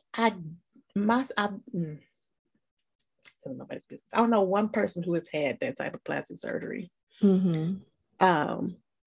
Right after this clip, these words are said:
Speaker 1: but not a B B, just, like, when I say that type, I mean somebody who's s-, had significant
Speaker 2: An
Speaker 1: work
Speaker 2: invasive
Speaker 1: done.
Speaker 2: type. Mm,
Speaker 1: Mm-hmm.
Speaker 2: okay. Okay.
Speaker 1: Mm-hmm. But not no B B L.
Speaker 2: Mm-hmm.
Speaker 1: Um,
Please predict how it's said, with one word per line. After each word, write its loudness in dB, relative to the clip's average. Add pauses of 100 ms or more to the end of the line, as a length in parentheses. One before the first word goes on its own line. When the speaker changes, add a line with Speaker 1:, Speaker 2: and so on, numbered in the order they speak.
(160)
Speaker 1:
but 6
not 8
a 2
B 2
B, 0
just, 6 (340)
like, 0 (1120)
when 4
I 6
say 2
that 6
type, 4
I 6
mean 0
somebody 2
who's 2 (320)
s-, -6 (1400)
had 2
significant 2
Speaker 2:
An 4 (160)
Speaker 1:
work 8
Speaker 2:
invasive 6
Speaker 1:
done. -8
Speaker 2:
type. 0
Mm, 6
Speaker 1:
Mm-hmm. 2
Speaker 2:
okay. 0 (140)
Okay. 4
Speaker 1:
Mm-hmm. 2 (840)
But 10
not 6
no 8
B 4
B 4
L. 2 (540)
Speaker 2:
Mm-hmm. 10
Speaker 1:
Um, 10